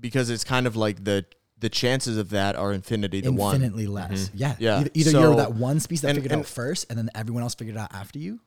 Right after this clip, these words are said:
Speaker 2: or
Speaker 1: also,
Speaker 2: you're the first one.
Speaker 1: there's this idea that there's a lot of, there's a lot of values in physics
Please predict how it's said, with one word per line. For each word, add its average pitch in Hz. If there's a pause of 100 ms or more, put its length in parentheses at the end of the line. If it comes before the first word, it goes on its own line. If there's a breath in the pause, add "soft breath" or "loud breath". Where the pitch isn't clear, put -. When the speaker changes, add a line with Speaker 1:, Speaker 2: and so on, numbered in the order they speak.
(120)
Speaker 2:
or 139
Speaker 1:
also, 143
Speaker 2:
you're 120
the -
first -
one. 85 (200)
Speaker 1:
there's 120 (320)
this 117
idea 120
that 110
there's 107
a 107
lot 104
of, 101 (560)
there's 113
a 117
lot 113
of 110
values 113
in 104
physics -